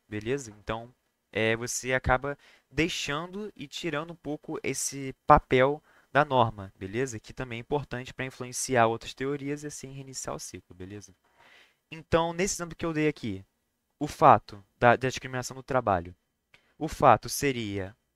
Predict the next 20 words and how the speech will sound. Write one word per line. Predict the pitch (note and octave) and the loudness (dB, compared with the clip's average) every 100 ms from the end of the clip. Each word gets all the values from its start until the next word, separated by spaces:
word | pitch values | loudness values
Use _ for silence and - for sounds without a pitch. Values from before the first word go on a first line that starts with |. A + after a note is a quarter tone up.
| _ _ | _ _
o | C#3 C#3+ | -6 8
ato | B2+ C#3+ - | 10 10 8
em | C#3+ | -6
si | - - C#3+ F#3+ - | -4 -2 -4 -4 -8
de | B2 | -12
discriminação, | B2 - B2 A#2+ A2+ - G#2+ C3 F#3+ _ _ _ _ _ _ _ _ | -10 -12 -10 -8 -6 -6 -10 -14 _ _ _ _ _ _ _ _ _
o | C#3 | 6
valor | E3 D#3+ D#3 B2+ | 8 8 6 0
seria | - C#3+ C3 B2 G#2 | -2 -4 -4 -2 -2
você | A2 - | -4 -6
analisar | C3+ B2+ A#2+ B2 B2+ | -6 -6 -4 -2 -2
se | - | -4
aquilo | B2+ | -4
ali | A#2 A#2 | -4 -4
está | A#2 A#2 | -4 -4
de | A2+ | -4
acordo | A2 - A#2 | -6 -10 -14
com | - | -16
princípios | A2 G#2+ G2+ - C#3+ - G#2+ | -20 -16 -10 -6 -6 -8 -14
de | G#2 G#2 | -12 -14